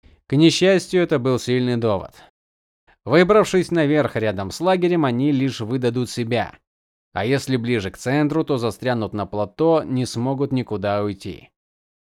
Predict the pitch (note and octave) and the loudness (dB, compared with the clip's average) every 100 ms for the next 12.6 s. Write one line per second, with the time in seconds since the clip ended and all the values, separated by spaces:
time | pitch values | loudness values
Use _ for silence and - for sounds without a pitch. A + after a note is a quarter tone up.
0 | _ - A2+ A#2+ G3 F3 A3 G3 - D3+ | _ -10 -6 0 0 2 0 0 2 2
1 | D#3 - A2+ G#2 A#2 - D3+ F#3 F3+ G3+ | 2 0 -4 -2 -4 -2 0 0 0 0
2 | F#3 D3 C#3+ C#3+ D3 D3 C#3+ G#2+ A2 - | 0 2 0 0 -2 -2 -2 -2 -4 -4
3 | A#2+ A#2+ B2+ C3 C#3+ A#2+ F2+ - A1+ - | -6 -6 -2 -2 0 -2 -4 -12 -18 -20
4 | _ _ _ _ - D#3 D3+ C#3+ D#3 D#3 | _ _ _ _ -2 0 2 2 4 2
5 | C3+ F3 G3+ D#3+ A2 - A#2 C#3+ D#3 D3+ | 0 0 2 4 0 0 0 2 4 2
6 | - G3 - C#3 B2+ A2 G#2 C3+ D3 B2 | 2 -2 0 0 0 0 0 0 2 0
7 | - G2 G2 A#2 - A#2+ F#2 B1 - _ | -2 -8 -6 -6 -2 -2 -4 -10 -20 _
8 | _ _ - D3+ D#3+ E3+ D#3 C3+ C#3 C#3 | _ _ -4 0 2 2 2 0 2 2
9 | B2 D3+ C#3 - C3+ C3+ C#3+ B2+ B2 B2 | 2 2 2 2 2 4 2 0 -2 0
10 | C3 C#3+ D3+ D#3+ B2 G2 E2+ - _ _ | 0 0 0 2 2 -2 -12 -16 _ _
11 | _ - D3 - C3+ - E3 E3+ C3 - | _ -6 -4 0 0 0 2 4 2 -2
12 | A2 A#2 A2 C#3+ C3 - | -6 -6 0 4 4 2